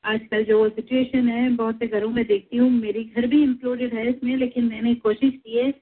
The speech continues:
कुछ अपनी तरफ से मैंने ऐसे फॉर्मूलेज, ऐसे तरीके आजमाए हैं कि जिसके बाद मुझे, अ, कंफर्म इसलिए हुआ कि मेरे बच्चों के रिजल्ट अच्छे आ रहे हैं स्कूल में।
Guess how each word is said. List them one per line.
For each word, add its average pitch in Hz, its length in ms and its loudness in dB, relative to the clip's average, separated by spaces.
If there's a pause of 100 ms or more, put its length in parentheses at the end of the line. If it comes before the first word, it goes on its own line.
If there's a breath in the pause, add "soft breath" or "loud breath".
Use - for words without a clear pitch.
(340)
कुछ 330 200 2
अपनी 294 280 2
तरफ 277 260 -4
से 277 160 0
मैंने 254 340 2
ऐसे 247 260 0
फॉर्मूलेज, 226 720 0
ऐसे 214 240 -4
तरीके 214 600 0
आजमाए 202 540 0
हैं 226 300 0
कि - 420 -8
जिसके 233 340 -2
बाद 220 280 -4
मुझे, 220 220 2
अ, 214 600 -4
कंफर्म 214 500 2
इसलिए 254 380 -2
हुआ 220 220 -2
कि 233 160 -4
मेरे 220 240 2
बच्चों 226 460 -6
के 233 140 -2
रिजल्ट 202 520 0
अच्छे 202 300 -6
आ 196 140 -6
रहे 208 120 2
हैं 240 80 2
स्कूल 220 340 -2
में। 277 120 4